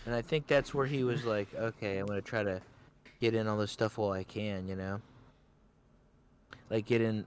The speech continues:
you know, while he's popping. He's like, "Oh, dude, I'm gonna, uh,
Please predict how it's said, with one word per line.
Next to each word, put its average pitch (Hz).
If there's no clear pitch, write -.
you 110
know, 101
while 101
he's 101
popping. 107
He's 95
like, 92
"Oh, 139
dude, 123
I'm 117
gonna, 117
uh, 101